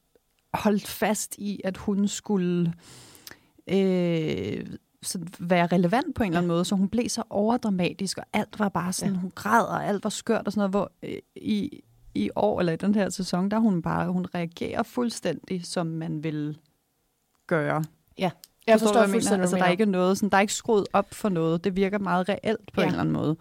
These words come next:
Speaker 2: Jeg synes
Speaker 1: Selvom det jo stadig er super tilrettelagt og sådan noget, det kan man jo ikke
Speaker 2: Nej.
Speaker 1: komme udenom. Men jeg synes, jeg kan godt lide, at de er venner, og de ikke er sådan sat sammen på samme måde, som jo ellers er konceptet ret
Speaker 2: Det er vi
Speaker 1: meget.
Speaker 2: fuldstændig enige i, og det er jo det, der er, det er jo det,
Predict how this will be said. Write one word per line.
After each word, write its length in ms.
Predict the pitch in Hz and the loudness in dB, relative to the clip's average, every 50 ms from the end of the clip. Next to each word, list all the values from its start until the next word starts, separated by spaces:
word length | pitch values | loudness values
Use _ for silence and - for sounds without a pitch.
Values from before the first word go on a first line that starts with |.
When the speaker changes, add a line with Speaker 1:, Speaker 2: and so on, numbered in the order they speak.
| - - - | -6 -8 -4
Speaker 2:
Jeg 120 | - 208 190 | -2 -2 0
synes 400 | - 254 254 - - - - - - | 0 -2 -2 -2 -4 -8 -10 -10 -8
Speaker 1:
Selvom 280 | - 175 170 165 175 | -4 -2 0 0 0
det 60 | 170 | 0
jo 40 | 165 | -2
stadig 360 | - - 147 147 165 170 170 | -2 0 2 2 2 2 2
er 40 | 165 | 0
super 340 | 151 - - 185 165 - 175 | -2 -2 -2 -4 -2 -2 -2
tilrettelagt 960 | - - 156 139 131 147 170 151 143 - - - - - 156 151 151 - - | -2 0 2 2 2 2 0 -2 -2 -4 -6 -4 -2 0 0 0 0 -4 -8
og 60 | - | -8
sådan 100 | - - | -6 -4
noget, 80 | - 170 | -2 0
det 60 | 165 | 2
kan 60 | 170 | 2
man 60 | 165 | 2
jo 40 | 160 | 2
ikke 80 | 165 208 | 0 0
Speaker 2:
Nej. 160 | 202 185 165 | 0 0 0
Speaker 1:
komme 100 | - 185 | 0 0
udenom. 260 | 185 185 170 151 - | 2 2 2 0 0
Men 100 | - 165 | 0 0
jeg 100 | 165 175 | 0 0
synes, 420 | - - - 226 214 - - - - - | -2 -2 -2 -2 -2 -4 -6 -6 0 2
jeg 140 | 214 214 | 2 2
kan 120 | - 233 220 | 2 0 0
godt 220 | - 190 190 - | 0 -2 -2 -2
lide, 280 | 196 185 208 220 208 - _ - - | -4 -4 -4 -4 -6 -6 _ -6 -6
at 120 | 180 175 _ _ - - | -6 -6 _ _ -12 -8
de 160 | 180 165 151 - - | -6 -6 -6 -4 -4
er 140 | 147 147 147 | -2 -2 -2
venner, 320 | 147 156 151 151 156 160 175 | 0 0 2 2 2 0 0
og 280 | - - 165 160 - | 0 -2 -4 -4 -4
de 100 | 165 160 | -6 -6
ikke 300 | - - 160 156 156 175 | -2 -2 0 0 0 0
er 160 | - - 151 156 | 0 0 0 -2
sådan 240 | - - 160 147 | 0 0 -2 -2
sat 480 | - - - - - - 165 160 - - | -2 -4 -6 -6 -4 -2 -2 -4 -4 -4
sammen 560 | - - - 175 160 - - - 160 147 156 - - - - | -6 -4 -2 -2 -2 -2 -2 -2 -4 -4 -4 -8 -18 -12 -6
på 100 | - 170 | -4 -4
samme 300 | 160 - 160 151 147 156 | -2 0 0 0 0 0
måde, 300 | 156 147 139 139 143 160 | 0 0 2 0 0 0
som 240 | 160 - 165 151 147 | 0 0 0 2 2
jo 120 | 147 143 - | 2 2 2
ellers 280 | 151 151 151 165 - 156 | 0 0 -2 -2 -2 -2
er 80 | 143 | -2
konceptet 640 | 147 - 156 143 - - 147 143 - - 165 151 - | -2 -2 -4 -4 -2 -2 -2 -2 -2 -2 -2 0 0
ret 80 | 143 | 2
Speaker 2:
Det 40 | 233 220 | 2 2
er 20 | |
vi 40 | 143 | 2
Speaker 1:
meget. 140 | 135 127 131 | 2 2 2
Speaker 2:
fuldstændig 380 | - 190 - - 175 165 156 160 | 0 -2 -2 -2 -6 -4 -4 -6
enige 160 | 160 160 156 | -6 -6 -4
i, 20 | |
og 160 | 139 165 165 | -4 -4 0
det 60 | - 185 | 0 0
er 20 | |
jo 60 | 180 | 0
det, 160 | 175 196 196 | 2 2 2
der 60 | 202 185 | 4 4
er, 200 | 170 160 160 170 | 4 4 2 2
det 320 | 170 - - - - - | -2 -4 -10 -10 -4 -2
er 40 | 185 | 0
jo 60 | 180 | 0
det, 280 | 175 214 226 233 226 | 2 2 2 2 2